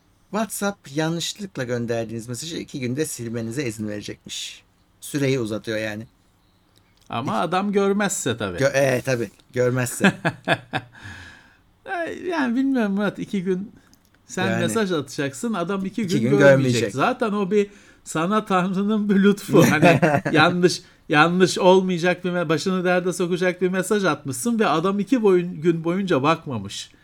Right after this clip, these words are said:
Speaker 2: Bu zaten bir işaret <laughs> sana. E, onu bir de sileceksin. Ne güzel.
Speaker 1: Evet. Ee, şey olabilir anca hani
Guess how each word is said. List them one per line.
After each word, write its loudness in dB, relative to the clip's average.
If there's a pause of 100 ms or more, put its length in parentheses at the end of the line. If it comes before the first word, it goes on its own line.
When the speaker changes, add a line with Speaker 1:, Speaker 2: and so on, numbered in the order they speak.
(400)
Speaker 2:
Bu 0
zaten 2
bir -2
işaret 2 (320)
<laughs> 0
sana. -4 (760)
E, -2
onu 2
bir -2
de 4
sileceksin. 0
Ne -2
güzel. -6 (1900)
Speaker 1:
Evet. -12 (1600)
Ee, -2
şey 6
olabilir 6
anca 2
hani 0